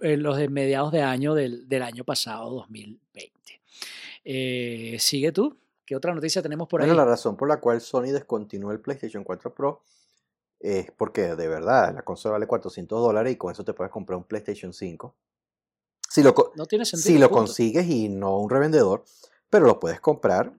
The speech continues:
Speaker 2: porque ese es el precio real de la consola y no tiene sentido, pues, que es una consola de next gen y no, no vas a comprar la, la f-, eh, pseudo falsa cuatro K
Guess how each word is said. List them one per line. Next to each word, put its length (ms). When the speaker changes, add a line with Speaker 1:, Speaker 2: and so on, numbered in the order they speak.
Speaker 2:
porque 200
ese 160
es 60
el 100
precio 420
real 400
de 100
la 100
consola 500
y 320
no 180
tiene 220
sentido, 560
pues, 220
que 140
es 60
una 200
consola 340
de 60
next 380
gen 340
y 80
no, 260
no 120
vas 140
a 60
comprar 420
la, 400
la 340
f-, 340
eh, 260
pseudo 840
falsa 720
cuatro 340
K 640